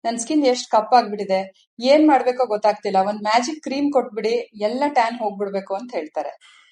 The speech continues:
ಒಂದ್ ಸ್ಕಿನ್ ಸ್ಪೆಷಲಿಸ್ಟ್ ಆಗಿ ನಂಗೆ ಏನ್ ಹೇಳ್ಬೇಕೋ ಗೊತ್ತಾಗಲ್ಲ. ಯಾಕಂದ್ರೆ ಈ ತರ ಮ್ಯಾಜಿಕ್ ಕ್ರೀಮ್ ಇರೋದೇ ಇಲ್ಲ. So ಇದೊಂದ್ ಪ್ರಾಸೆಸ್. ಟ್ಯಾನ್ ರಿಮೂವಲ್ ಅನ್ನೋವಂಥದ್ದು ಒಂದ್ ಕ್ರೀಮ್ ಇಂದ ಆಗಲ್ಲ. ಈ ಪ್ರಾಸೆಸ್ ಬಗ್ಗೆ ನಿಮ್ಗೆ ತಿಳ್ಕೊಬೇಕಂತಿದ್ರೆ ಈ ವಿಡಿಯೋನ ಕೊನೆ ತನಕ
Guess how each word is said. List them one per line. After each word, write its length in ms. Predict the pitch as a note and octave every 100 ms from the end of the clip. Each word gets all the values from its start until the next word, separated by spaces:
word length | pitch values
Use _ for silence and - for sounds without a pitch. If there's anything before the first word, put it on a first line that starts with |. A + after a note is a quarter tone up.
| _ -
ಒಂದ್ 140 | D4
ಸ್ಕಿನ್ 260 | D4 D#4+ F4+
ಸ್ಪೆಷಲಿಸ್ಟ್ 520 | D#4+ D4 C#4 B3+ B3+
ಆಗಿ 220 | A3+ C4
ನಂಗೆ 260 | A#3+ A3 A3
ಏನ್ 140 | B3+
ಹೇಳ್ಬೇಕೋ 380 | A#3+ A3 A3 A3+
ಗೊತ್ತಾಗಲ್ಲ. 460 | F#3 F3 E3 D#3+ D3+ - _ _ -
ಯಾಕಂದ್ರೆ 520 | B3 B3+ D4 C#4 D#4
ಈ 20 |
ತರ 180 | B3 C4 C4
ಮ್ಯಾಜಿಕ್ 320 | G#3 G3+ C4
ಕ್ರೀಮ್ 240 | - B3+ A#3+
ಇರೋದೇ 360 | G3+ G3+ G3
ಇಲ್ಲ. 160 | F#3 E3 C#3+ _ _ _ _ -
So 140 | B3 A#3+
ಇದೊಂದ್ 260 | C4+ C#4+
ಪ್ರಾಸೆಸ್. 680 | A#3+ F3+ F#3+ G3+ G3+ - C3+ _ _ -
ಟ್ಯಾನ್ 280 | A3+ D4
ರಿಮೂವಲ್ 400 | D4+ C#4 C4 B3+
ಅನ್ನೋವಂಥದ್ದು 640 | G#3+ G3+ G3+ F#3+ F#3+ F#3+ G3
ಒಂದ್ 280 | G3+ A3+ B3
ಕ್ರೀಮ್ 280 | B3+ A#3 G#3
ಇಂದ 100 | G3 F3+
ಆಗಲ್ಲ. 360 | F3 F3 E3 - - _ -
ಈ 80 | A#3+
ಪ್ರಾಸೆಸ್ 560 | B3 A3+ C#4 E4+ D#4+
ಬಗ್ಗೆ 220 | C4+ C4
ನಿಮ್ಗೆ 240 | B3+ A#3 A3
ತಿಳ್ಕೊಬೇಕಂತಿದ್ರೆ 840 | A3 A3 A#3+ A3 A3 F#3 F#3 G#3
ಈ 80 | C4+
ವಿಡಿಯೋನ 380 | G#3 G#3 F#3+ G3 D4+
ಕೊನೆ 200 | - F#3+
ತನಕ 260 | F3 D#3